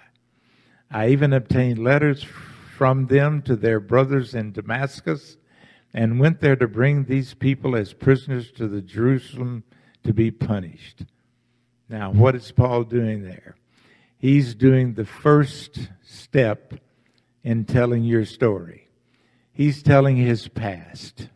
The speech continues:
He's telling how he was before he met Jesus Christ. He's telling what he had done, how he had hurt, how he had sinned,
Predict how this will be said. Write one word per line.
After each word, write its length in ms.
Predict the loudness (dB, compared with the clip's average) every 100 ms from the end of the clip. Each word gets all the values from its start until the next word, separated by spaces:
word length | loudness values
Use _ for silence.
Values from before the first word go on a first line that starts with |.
| _ _ _ _ _ _ _ _ _ -2
He's 260 | 0 2
telling 380 | 4 2 2 -2
how 320 | -2 0 0
he 200 | -2 -4
was 600 | -4 2 4 4 0 -6
before 960 | -8 -6 -6 0 4 4 2 -4 -14 -20 _ _ _ _ _ _ _ _ _ -8
he 160 | -6
met 320 | -2 -4 -4
Jesus 580 | -8 -6 -6 -8 -14 -16
Christ. 540 | -10 -12 -12 -20 _ _ _ _ _ _
He's 320 | -6 -4 -4 -4
telling 640 | 0 2 0 -6 -10 -16 _
what 340 | -2 2 4 2
he 240 | -2 0
had 200 | -2 -2
done, 460 | -2 -2 -4 -10 -20 _ _ _ _
how 300 | -2 0 0
he 380 | -2 -4 -4 -2
had 180 | -4
hurt, 460 | -2 2 2 0 -10 _ _ _
how 260 | -2 -2 -2
he 260 | -4 -2
had 200 | -2 -4
sinned, 500 | -10 -8 -8 -6 -12